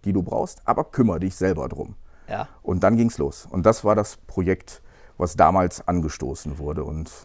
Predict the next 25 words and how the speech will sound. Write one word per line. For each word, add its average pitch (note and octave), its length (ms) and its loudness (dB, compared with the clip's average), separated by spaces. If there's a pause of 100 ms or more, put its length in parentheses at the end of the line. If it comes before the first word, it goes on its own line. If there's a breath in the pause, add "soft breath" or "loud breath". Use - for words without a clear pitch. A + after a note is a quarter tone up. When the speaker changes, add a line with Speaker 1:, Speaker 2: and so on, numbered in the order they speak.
(180)
Speaker 1:
dann - 120 0
Speaker 2:
Und - 60 0
Speaker 1:
ist - 120 -6
eine G#2+ 100 2
Menge G#2 220 2
passiert. - 540 -10
Speaker 2:
Und C#3 100 0
was C#3 120 2
ich C3 120 -4
super A3+ 240 6
finde, C#3 340 6
was A2+ 140 4
ich B2 60 2
hier C3 100 8
gelesen D3+ 340 4
habe C3 160 4
im F3 280 0
Erfolgsbericht, C3 920 0
Sie D#3+ 240 0
haben E3+ 140 -2
das B2 100 -6
Erfolgspaket C#3 760 -4
privat - 560 0
Speaker 1:
Ja. D3+ 80 0
Speaker 2:
gekauft, D3+ 720 -2